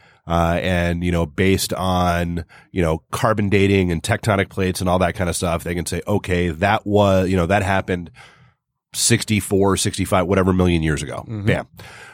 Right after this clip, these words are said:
Speaker 1: Um, you know, and you can, and then, you know, and then it's, it's not just bones.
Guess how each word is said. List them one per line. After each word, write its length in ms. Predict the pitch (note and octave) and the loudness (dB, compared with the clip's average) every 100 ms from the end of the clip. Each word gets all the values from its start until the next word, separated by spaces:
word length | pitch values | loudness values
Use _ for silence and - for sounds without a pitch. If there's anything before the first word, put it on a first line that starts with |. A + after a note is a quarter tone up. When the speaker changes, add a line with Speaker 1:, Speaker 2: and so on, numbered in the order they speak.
| - | -4
Speaker 1:
Um, 1000 | F#2 F#2+ F#2 F2 E2 E2 E2 D#2+ D#2 - _ _ _ _ _ | 0 2 4 2 2 0 -2 -6 -12 -18 _ _ _ _ _
you 220 | _ - A#2 | _ -2 0
know, 80 | |
and 120 | G2+ G2 | 2 0
you 100 | F#2 | 0
can, 380 | G#2+ G2 F#2+ - | 0 0 -4 -6
and 260 | G2+ F#2 G#2 | -4 0 0
then, 220 | F#2+ F#2+ | 0 0
you 80 | G2+ | 0
know, 160 | F2 - _ _ - _ - | 0 -4 _ _ -20 _ -14
and 100 | - | -2
then 200 | G#2+ G2+ | 2 2
it's, 180 | F2 - | 0 -2
it's 220 | G#2+ G#2+ | -2 2
not 220 | B2+ C#3+ | 0 0
just 260 | G#2+ D2+ D#2 | -2 -4 0
bones. 440 | D#2+ C2 - | 0 0 -6